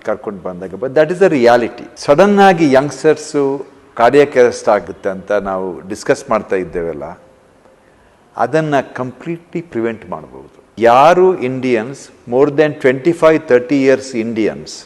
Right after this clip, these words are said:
especially men, heart attack ಮೆನ್ನಿಗೆ ಭಾರಿ ಜಾಸ್ತಿ, ಗಂಡಸರಿಗೆ ಭಾರಿ ಜಾಸ್ತಿ ಆಗೋದು. ಹೆಂಗಸರಿಗೆ till the age of forty-five years ಅವ್ರದ್ದು ಹಾರ್ಮೋನ್ ಇದೆ ಅಲ್ಲ,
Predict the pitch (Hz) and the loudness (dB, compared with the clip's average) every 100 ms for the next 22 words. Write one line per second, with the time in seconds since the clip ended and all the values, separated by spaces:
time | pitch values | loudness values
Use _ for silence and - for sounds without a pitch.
0 | _ _ - - _ 117 120 - 190 180 | _ _ -20 -20 _ 0 0 2 2 4
1 | 185 180 139 139 104 - - 135 147 175 | 2 2 2 2 2 -4 2 2 2 2
2 | 180 165 - 143 127 117 139 170 170 156 | 4 4 2 -2 0 0 0 0 2 4
3 | 139 120 127 120 113 110 - 95 110 123 | 6 6 4 2 2 2 -2 -4 -4 -4
4 | - 139 123 110 101 95 95 - 95 80 | -6 -2 0 0 0 -2 -4 -2 -6 -8
5 | 76 80 107 143 - 170 131 104 113 - | -10 -12 -10 -10 -2 0 2 2 0 -6
6 | - - _ - 151 170 165 151 139 135 | -20 -20 _ -4 0 6 6 6 4 2
7 | - 127 143 160 139 123 110 131 165 - | 2 2 2 2 2 4 2 2 -2 -10
8 | - _ _ _ 110 135 131 127 123 147 | -20 _ _ _ 0 2 2 0 4 4
9 | 175 185 151 117 101 87 | 4 0 2 2 2 2